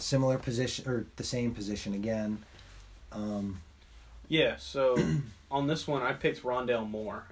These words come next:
Speaker 2: and I think had he played this season, he'd been a top ten pick. But since,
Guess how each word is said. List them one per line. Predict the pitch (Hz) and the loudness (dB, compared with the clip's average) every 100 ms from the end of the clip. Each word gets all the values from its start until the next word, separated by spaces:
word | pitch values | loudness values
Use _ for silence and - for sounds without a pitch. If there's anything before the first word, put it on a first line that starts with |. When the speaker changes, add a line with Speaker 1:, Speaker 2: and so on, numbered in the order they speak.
| - | -12
Speaker 2:
and | 123 | -6
I | 117 | -4
think | 120 143 135 - - | -4 -4 -6 -8 -18
had | - 120 120 | -6 -4 -4
he | 127 | -6
played | 117 117 117 | -4 -2 -2
this | 113 110 | -6 -6
season, | 117 117 120 | -6 -4 -6
he'd | 120 110 | -6 -8
been | 101 | -8
a | |
top | 98 104 - | -8 -10 -10
ten | - - | -14 -12
pick. | - - - - - - - - - - - | -10 -12 -14 -20 -20 -20 -20 -20 -20 -16 0
But | 117 113 | 2 2
since, | - - 123 117 - | -2 -6 -6 -6 -10